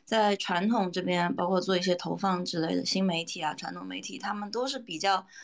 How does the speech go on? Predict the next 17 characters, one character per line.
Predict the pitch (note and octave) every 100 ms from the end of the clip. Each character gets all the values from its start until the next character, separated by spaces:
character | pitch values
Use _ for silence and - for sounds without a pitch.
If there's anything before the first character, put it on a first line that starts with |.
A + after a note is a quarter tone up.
| - - -
可-， | G3 F#3+
嗯， | E3+ F3 E3+ A3
就 | A#3+
是 | C4
比 | E3
较 | F#3 G#3
窄 | - - -
的， | - - - -
它 | - G#3
的 | G3+
范 | - A#3+ G3+
围 | D#3+ D#3+
会 | - F#3+
非 | F#3+ G3
常 | G3+ F3 E3
的 | F3
细。 | - - A#3 -